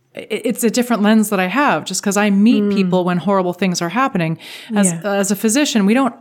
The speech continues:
Speaker 1: often see people when the going is good. <laughs>
Speaker 2: They don't just pop in for a cup of tea. <laughs>
Speaker 1: Well, yeah. And even when they do pop in for a cup of tea, I go digging for the problems. That's my job, is preventative health, right? So I have to go,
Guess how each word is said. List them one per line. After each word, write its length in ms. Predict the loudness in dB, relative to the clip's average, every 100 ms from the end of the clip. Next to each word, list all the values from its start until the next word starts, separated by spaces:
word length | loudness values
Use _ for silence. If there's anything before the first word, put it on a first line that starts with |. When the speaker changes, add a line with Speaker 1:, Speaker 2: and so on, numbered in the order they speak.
| -2
Speaker 1:
often 540 | 2 4 2 0 -2
see 200 | 0 -2
people 300 | -2 -2 -2
when 120 | -2 -2
the 80 |
going 300 | -2 0 0
is 100 | -2
good. 380 | -2 0 0 -2 -10 -20 -20 -20 -10
<laughs> 420 | -8 -8 -6 -4
Speaker 2:
They 80 | 0
don't 240 | 2 2 2
just 160 | -2
pop 200 | -2 0
in 140 | 0 0
for 140 | 0
a 60 | -2
cup 160 | -2 -4
of 80 |
tea. 340 | 0 2 2 0 -4
<laughs> 120 | -2
Speaker 1:
Well, 300 | 2 4 4 2 -6 -4 0
yeah. 380 | 2 2 2 0 -2 -2
And 180 | 0 2
even 240 | 2 2
when 100 | 0
they 100 | 2
do 160 | 2 0
pop 280 | 0 0 0
in 100 | -2
for 100 | -2
a 40 |
cup 200 | -2 -4
of 60 | -4
tea, 180 | -4 -4
I 140 | -2
go 200 | -2 -4
digging 400 | -2 -4 -4 -6 -6
for 140 | -4
the 80 | -4
problems. 440 | -2 -2 -2 -6
That's 200 | -6 -4
my 120 | -4
job, 380 | 0 0 0 -4
is 140 | -6 -8
preventative 560 | -6 -4 0 -2 -2
health, 360 | -4 0 0 -2
right? 180 | -4 -2
So 160 | -4 -2
I 160 | -4
have 220 | -4 -8
to 100 | -10
go, 160 | -8 -8